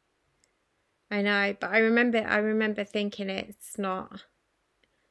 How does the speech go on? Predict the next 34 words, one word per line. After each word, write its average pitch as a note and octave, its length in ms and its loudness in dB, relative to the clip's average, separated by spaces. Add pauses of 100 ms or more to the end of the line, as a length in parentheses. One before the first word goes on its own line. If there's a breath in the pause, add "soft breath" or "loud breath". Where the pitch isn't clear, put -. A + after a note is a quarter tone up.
(640)
really G3+ 440 4
the G#3+ 140 -4
whole G3+ 320 0
message G3+ 760 -4
of, F3+ 140 -2 (160)
like, - 560 -10 (1300 loud breath)
I G#3+ 80 0
suppose, A#3+ 420 0
like, B3 220 0
Je-, A3+ 140 0
I'm A3+ 160 4
not C4 180 0
saying A3 300 2
Jesus G3+ 400 -2
didn't F#3+ 240 -4
exist, F#3+ 460 -4
because G#3+ 220 -4
I G3 60 -4
think G3 280 -6
he G#3 100 -12
did, F#3+ 360 -4
and G3 140 -6
I F#3 80 -4
think G3 280 -6
he G3+ 80 -4
probably F#3 580 -4
was, F#3 240 -6
like, F3 180 -8
a G3 60 -12
charity F3+ 580 -6
person, G3 760 -6 (1200 soft breath)
helping F#3+ 480 -4
the G3 60 -6
sick, - 400 -6